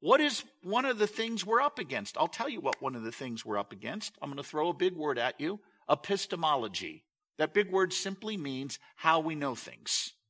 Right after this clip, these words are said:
how we learn about things. Your neighbors, your friends, your fellow students are not getting information propositionally the way Lincoln and Douglas's listeners were.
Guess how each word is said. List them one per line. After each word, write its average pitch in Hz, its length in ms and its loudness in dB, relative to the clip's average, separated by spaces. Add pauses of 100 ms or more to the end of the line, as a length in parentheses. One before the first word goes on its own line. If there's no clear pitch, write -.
(140)
how 151 180 8
we 180 140 2
learn 175 280 4
about 95 380 -2
things. - 500 -6 (640)
Your 196 240 4
neighbors, 196 640 2 (180)
your 151 200 6
friends, 185 600 -2 (200)
your 147 200 2
fellow 196 360 2
students 170 880 -6 (360)
are 160 200 10
not 175 580 2
getting 185 460 2
information 165 1000 -2
propositionally 139 1200 -2
the 127 100 -2
way 147 320 2
Lincoln 151 460 -4
and 127 180 -6
Douglas's 147 720 -2
listeners 98 540 -8
were. 156 340 -8